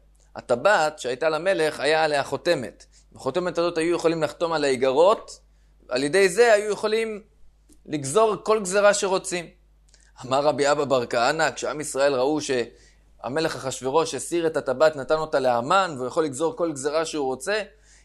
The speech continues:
גדולה הפעולה שנפעלה על ידי הסרת הטבעת של אחשוורוש, עוררה את עם ישראל בתשובה לקרוע שערי שמיים, יותר מארבעים ושמונה נביאים ושבע נביאות שהתנבאו להם לישראל כדי שיחזרו בתשובה,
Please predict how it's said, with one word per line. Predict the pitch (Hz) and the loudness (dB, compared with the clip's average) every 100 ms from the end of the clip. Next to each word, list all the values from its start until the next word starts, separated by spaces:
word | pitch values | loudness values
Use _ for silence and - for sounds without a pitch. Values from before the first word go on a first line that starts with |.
| _ | _
גדולה | 117 110 113 147 165 220 240 226 | -14 -6 6 6 8 6 6 4
הפעולה | - 190 175 180 202 214 | 2 -4 -2 2 4 4
שנפעלה | - 185 160 151 160 165 190 | 0 -6 -8 -6 -2 2 4
על | 190 | 4
ידי | 170 170 | 2 0
הסרת | 180 175 170 180 | -2 0 0 2
הטבעת | 170 - 156 170 175 | -2 -2 0 2 2
של | 170 | 0
אחשוורוש, | 147 151 143 156 165 175 151 143 - | -2 -2 -2 -2 0 0 0 -4 -2
עוררה | 139 139 147 180 | -2 0 2 2
את | 170 | 2
עם | 175 175 | 0 -2
ישראל | 165 165 | 0 0
בתשובה | 151 147 160 151 180 | 0 -2 -2 4 4
לקרוע | 165 - 160 156 220 214 196 - _ _ | 2 -2 -2 2 4 2 0 -8 _ _
שערי | - 165 160 202 | -6 0 0 0
שמיים, | 202 180 180 214 214 220 208 - - - | -2 -4 0 2 2 -4 -10 -20 -20 -8
יותר | 202 208 226 269 | 2 2 4 2
מארבעים | 262 240 220 202 220 214 | 4 4 4 4 2 0
ושמונה | 202 - 220 254 254 | -4 -4 -2 -2 0
נביאים | 233 202 220 233 269 262 208 | -2 -2 -4 -4 -4 -4 -4
ושבע | 190 - 269 254 | -4 2 2 4
נביאות | 233 220 208 233 233 | 0 -2 0 0 0
שהתנבאו | 220 208 202 226 | -4 -2 -2 2
להם | 233 214 | 2 2
לישראל | 202 185 185 208 | 0 -2 2 2
כדי | 202 190 | 2 -4
שיחזרו | 196 160 175 196 | -4 -4 -4 -6
בתשובה, | 196 180 170 190 240 | -4 -4 2 4 4